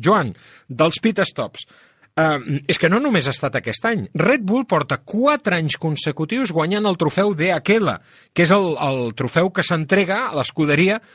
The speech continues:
que a final de temporada fa els pit stop més ràpids. De totes les parades a boxes més ràpides aquesta temporada, Red Bull ha fet vuit parades individuals més ràpides. És a dir, en vint-i-dos grans premis, Red Bull n'ha guanyat vuit. Però és que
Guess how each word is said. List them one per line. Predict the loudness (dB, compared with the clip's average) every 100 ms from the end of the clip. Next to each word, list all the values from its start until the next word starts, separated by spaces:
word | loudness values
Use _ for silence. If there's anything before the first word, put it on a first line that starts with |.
| _
que | -4
a | -2
final | 2 4 4
de | 2
temporada | 2 0 0 0 0
fa | -2
els | -2
pit | -4 -4
stop | -4 -4 -4
més | -2 -2
ràpids. | 0 0 -2 -8 -12 -16 -20 -20 -8
De | -2 0 4 4 4 0 0 0 0 -2 -4 -6 0
totes | 0 2 0
les | 0 -2
parades | 0 0 2 0
a | -2
boxes | -4 -6 -8 -2
més | 2 2
ràpides | 2 0 0 -2
aquesta | -4 -4 -4 -2
temporada, | -2 0 0 0 -2
Red | 0 2 2 2
Bull | 0 0 -2 -10 _ -20 -6
ha | -2
fet | 0 0 _ _ _ -8
vuit | -2 2 4 2 -2 _
parades | 2 2 4 0 0
individuals | -2 -2 0 0 0 -2
més | -2
ràpides. | 0 -2 -4 -6
És | -4 0
a |
dir, | 0
en | 0
vint-i-dos | 0 -2 0 0
grans | 2 0 0
premis, | -2 -2 -2
Red | -2 0
Bull | 0 0
n'ha | 2
guanyat | 0 -2 -4
vuit. | -6 -4
Però | 0 2
és | 0
que | -2